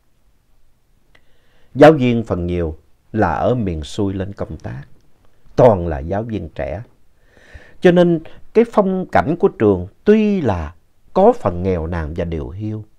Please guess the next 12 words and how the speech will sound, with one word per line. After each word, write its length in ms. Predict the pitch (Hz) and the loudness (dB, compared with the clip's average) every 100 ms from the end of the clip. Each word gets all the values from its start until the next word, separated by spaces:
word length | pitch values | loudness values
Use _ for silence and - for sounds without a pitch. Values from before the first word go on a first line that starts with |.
| _ _ _ - | _ _ _ -2
nhưng 320 | 151 160 139 | 4 6 6
mà 200 | 95 76 - - | 0 -6 -10 -12
lúc 180 | 156 208 - | 2 2 2
về 200 | 107 90 - | -2 -2 -4
chiều, 340 | 92 85 73 - _ _ _ _ _ | -6 -6 -6 -12 _ _ _ _ _
ui 140 | 123 117 | -4 -2
cha, 240 | 120 110 - - - _ - | -4 -4 -10 -20 -20 _ -6
rộn 360 | 117 104 107 | 2 2 2
lên 200 | 120 131 | -2 -2
cái 140 | 113 147 | -4 -4
tiếng 200 | 156 165 | -2 -2
nói 220 | 165 170 | -2 -6